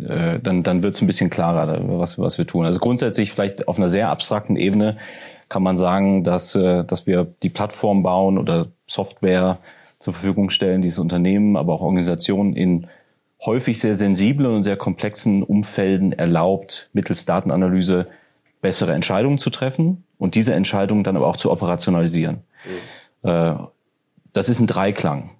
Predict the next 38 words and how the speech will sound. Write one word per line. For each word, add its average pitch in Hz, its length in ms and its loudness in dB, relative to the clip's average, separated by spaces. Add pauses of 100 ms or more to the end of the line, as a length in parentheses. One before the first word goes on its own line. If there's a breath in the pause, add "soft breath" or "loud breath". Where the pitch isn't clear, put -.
(160)
Und, 92 380 2
ähm, 90 340 2
da 92 100 0
können 104 180 0
wir 98 80 2
gleich 95 220 0
nochmal 101 220 2
drauf 87 200 -2
eingehen, 90 300 2
weil 85 100 2
das 85 120 -2
total 92 320 -2
wichtig 92 320 -2
ist, - 320 -6
äh, 87 180 0
und, 87 300 0
und 92 180 0
auch - 80 0
viel 107 180 0
über 92 140 4
unsere 92 240 0
Unternehmensphilosophie 90 760 0
aussagt. - 400 -4 (420 loud breath)
Also 80 320 2
Datenintegration, 95 1080 0 (100)
Datenanalyse 87 840 0
und 82 260 -2
dann 85 100 2
die 82 100 2
Operationalisierung. - 880 -6 (840 loud breath)
Ähm, 82 320 4 (800 loud breath)
das 117 200 2
erstmal 113 320 2
so 101 160 4
auf 76 140 2
einer 98 120 4
sehr 92 300 2
abstrakten 82 680 0